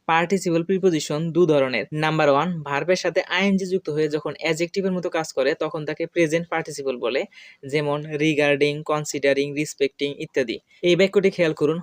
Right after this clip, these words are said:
"What do you know regarding this proposal?" এই বাক্যের মধ্যে regarding ভার্বের সাথে আইএনজি যুক্ত হয়ে অ্যাডজেক্টিভের কাজ করতেছে, এই জন্য এখানে আমরা এটাকে বলবো পার্টিসিপল প্রিপোজিশন। নাম্বার টু, আমরা যে ভার্ব ওয়ান, ভার্ব টু, ভার্ব থ্রি বলে থাকি,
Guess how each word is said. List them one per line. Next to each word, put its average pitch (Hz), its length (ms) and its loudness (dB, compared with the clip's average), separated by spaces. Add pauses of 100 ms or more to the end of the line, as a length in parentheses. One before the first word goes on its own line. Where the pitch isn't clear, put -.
(120)
"What 156 220 0
do 175 140 4
you 175 180 4
know 156 220 0
regarding 156 560 0
this 156 220 -4 (100)
proposal?" 135 440 0 (340)
এই 180 140 4
বাক্যের 190 300 2
মধ্যে 160 400 0
regarding 175 600 2 (320)
ভার্বের 147 260 0
সাথে 170 200 0
আইএনজি 180 360 0
যুক্ত 185 220 0
হয়ে 156 200 0
অ্যাডজেক্টিভের 165 540 -2
কাজ 156 200 -2
করতেছে, 131 380 -6
এই 165 200 0
জন্য 175 200 -2
এখানে 156 220 -4
আমরা 147 160 -4
এটাকে 143 240 -2
বলবো 151 300 -2 (320)
পার্টিসিপল 175 580 0
প্রিপোজিশন। 151 600 -2
নাম্বার 156 420 0
টু, 165 220 2 (120)
আমরা 156 260 0
যে 165 140 2
ভার্ব 151 360 0
ওয়ান, 151 260 2
ভার্ব 143 340 0
টু, 160 80 -2
ভার্ব 147 300 -4
থ্রি 170 160 0
বলে 160 180 2
থাকি, 160 360 -4